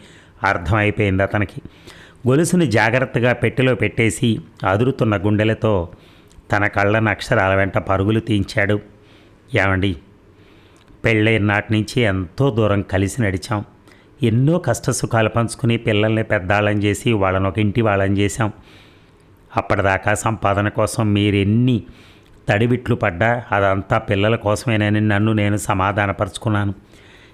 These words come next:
ఇప్పుడు వాళ్ళు పెద్దవాళ్ళు అయిపోయి ఉద్యోగాలు, పెళ్ళిళ్ళు చేసుకుని వాళ్ళ బ్రతుకులు వాళ్ళు బ్రతుకుతున్నారు. ఏనాడు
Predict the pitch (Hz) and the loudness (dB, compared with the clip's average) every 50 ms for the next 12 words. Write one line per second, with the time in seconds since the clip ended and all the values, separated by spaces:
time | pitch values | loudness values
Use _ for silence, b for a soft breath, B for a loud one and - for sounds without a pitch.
0 | B - 160 156 160 170 180 170 160 135 120 117 123 120 113 107 98 85 107 113 | B -4 -2 -2 0 0 2 2 4 4 4 2 2 2 0 0 0 2 2 2
1 | 123 131 139 147 151 151 139 - - 139 135 131 127 131 131 127 123 110 92 95 | 4 2 2 2 2 2 0 0 0 2 2 4 4 4 4 2 2 0 0 0
2 | 120 117 117 113 117 117 113 120 123 123 - 123 113 107 110 120 120 113 117 113 | 2 2 2 2 2 2 2 2 0 0 0 0 2 2 2 4 4 2 2 2
3 | 107 107 107 104 - - 117 117 123 117 110 110 104 101 95 104 107 107 - - | 2 0 0 -2 -4 -2 0 0 2 2 2 2 2 2 2 2 0 0 0 0
4 | 127 120 120 113 101 101 101 95 101 101 98 - - 107 - 113 101 104 104 101 | 0 2 2 2 2 2 0 0 0 -2 -2 -2 -6 -4 -4 -2 0 0 2 0
5 | 107 104 - B B B B B B B B B _ - 113 113 120 120 120 117 | 0 -4 -6 B B B B B B B B B _ 0 2 2 2 2 2 2
6 | 117 120 117 120 120 117 | 2 2 2 2 0 0